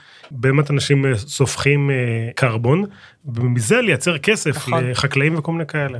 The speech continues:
Speaker 2: בדיוק, צריך לכמת את זה, לא רק לזהות איפה, אלא
Speaker 1: בדיוק.
Speaker 2: לתת לזה ממש כימות נכון, וזה צריך להיות בצורה מאוד מאוד מדויקת.
Speaker 1: בטח בעולם היום, שוורה, אה,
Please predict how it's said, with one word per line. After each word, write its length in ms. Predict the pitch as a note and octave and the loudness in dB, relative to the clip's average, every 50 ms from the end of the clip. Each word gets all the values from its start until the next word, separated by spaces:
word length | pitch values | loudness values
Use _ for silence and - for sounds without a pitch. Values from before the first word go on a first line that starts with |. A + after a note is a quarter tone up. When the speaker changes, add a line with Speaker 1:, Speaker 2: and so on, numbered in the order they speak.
| - - | -12 -8
Speaker 2:
בדיוק, 360 | E3 F#3 F#3+ F3+ F#3+ F3+ F3+ | -6 -4 0 0 0 0 0
צריך 200 | - - F#3+ - | -4 -8 -2 -2
לכמת 440 | A3 G#3+ - G3+ F#3 G3 G3+ G3 G3+ | -2 0 0 0 2 2 0 0 0
את 80 | E3+ C#3 | -2 -2
זה, 120 | D3 C#3+ | 0 0
לא 80 | D#3+ E3 | 2 0
רק 180 | F#3 F#3 - | 0 0 0
לזהות 360 | F#3 E3+ D#3+ E3+ D#3+ D#3+ - | -2 0 2 2 0 2 0
איפה, 260 | G3+ C#3+ F3+ G#3+ C#4 B3 | 0 2 2 4 4 4
אלא 140 | G3 E3 | 4 2
Speaker 1:
בדיוק. 180 | D3 D3 - - | 2 0 0 0
Speaker 2:
לתת 120 | G#3+ G#3+ | -2 0
לזה 140 | A#3+ G#3 F#3 | 0 -4 -2
ממש 300 | E3+ D#3+ F3 G3 G#3+ - | -2 0 0 0 -2 -4
כימות 420 | - - - F3 F#3 G#3+ A#3 - - | -6 -2 -2 0 2 0 0 0 -2
נכון, 300 | F3 - - C#4 E4+ B3 F#3 - | -4 0 0 0 0 0 -4 -4
וזה 140 | E3 D#3 D3+ | -4 -6 -4
צריך 200 | - F#3+ F#3+ - | -4 -4 -2 0
להיות 140 | G#3 G3 F#3 | -2 -2 -2
בצורה 340 | - - - E3+ F#3 G3+ | -4 -2 -2 0 0 0
מאוד 500 | G3+ F#3+ F3 E3 - D3 F3+ F#3+ G3 F#3 | 2 2 2 2 4 4 4 2 2 0
מאוד 240 | F#3 E3+ D#3+ D#3+ D#3+ | 0 0 0 -2 -2
מדויקת. 520 | D3+ D3 C#3 D3 C#3+ C#3+ C#3+ C#3+ - B2+ - | -4 -6 -6 -4 -2 -2 -2 -4 -6 -8 -4
Speaker 1:
בטח 140 | - D#3 E3+ | -2 0 2
בעולם 260 | D3 C#3+ C#3 D#3 D#3 | 2 4 4 4 4
היום, 260 | D3+ D3 F3+ G3+ G3 D#3 | 4 4 4 2 2 2
שוורה, 600 | - C3+ B2 G#2+ G2+ - G3 F#3+ C#3+ C3 D3+ D3 - - _ - | 0 0 0 2 2 2 2 4 4 2 2 0 -2 -8 _ -4
אה, 380 | A#2+ A#2 A#2 A#2 A2+ A#2 A#2 | -2 -2 0 0 -2 -2 -4